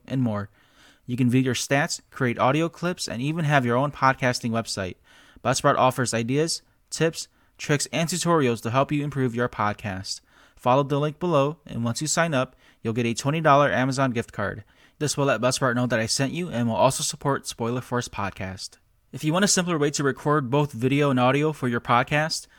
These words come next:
then sign up with StreamYard. StreamYard is the perfect program to create podcasts, host live streams, and even do video calls.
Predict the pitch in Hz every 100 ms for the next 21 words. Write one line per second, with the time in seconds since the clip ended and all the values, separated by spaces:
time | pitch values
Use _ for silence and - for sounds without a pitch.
0 | _ _ 120 - 139 139 156 160 - 131
1 | 117 110 110 117 - _ - - 147 165
2 | 170 147 127 - 147 - - 131 123 123
3 | 120 - 120 - 131 139 - 151 156 -
4 | - - 113 - 123 139 - 151 156 147
5 | - 117 143 160 165 165 131 120 107 -
6 | 101 104